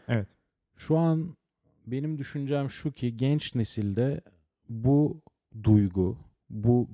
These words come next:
Speaker 2: geçmişe dönme hali gitgide azalıyor. Bunun da sebebi bu büyüyen neslin bütün gençliğinin, bütün çocukluğunun, bebekliğinin doğdukları andan itibaren kayıt altında olması.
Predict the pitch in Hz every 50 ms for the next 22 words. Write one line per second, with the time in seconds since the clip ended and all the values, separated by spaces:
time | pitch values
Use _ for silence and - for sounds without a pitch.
0 | 104 101 101 104 104 - - - 117 107 104 - - 123 113 107 110 110 107 107
1 | 110 113 127 131 113 - - 98 95 95 92 98 123 127 120 117 147 139 - -
2 | 117 110 131 127 - - 107 98 95 101 98 90 90 82 80 98 107 117 135 147
3 | 147 143 143 - - - 135 120 117 127 117 107 123 135 151 _ _ - _ -
4 | - _ _ _ _ _ _ _ _ _ _ _ _ _ _ _ _ - 131 143
5 | 143 131 127 135 131 127 127 127 135 139 147 147 143 131 117 107 98 - - -
6 | 127 139 156 151 - - - - - - _ _ _ _ _ _ _ _ 113 110
7 | 110 117 - 127 180 185 180 175 143 113 117 123 120 113 - - - 113 113 110
8 | 110 110 110 110 113 120 - - 160 165 - - - 120 113 113 113 - - 120
9 | 123 120 117 127 135 143 139 123 117 104 113 107 - - - 101 98 98 95 92
10 | 92 107 127 - _ - _ _ - - 104 107 101 107 104 104 - - 117 123
11 | 127 135 131 127 123 127 139 143 139 120 107 - 110 104 110 107 110 113 127 139
12 | 135 - - - 120 117 120 - - 87 82 87 87 - - 82 80 78 82 -
13 | - - - - - -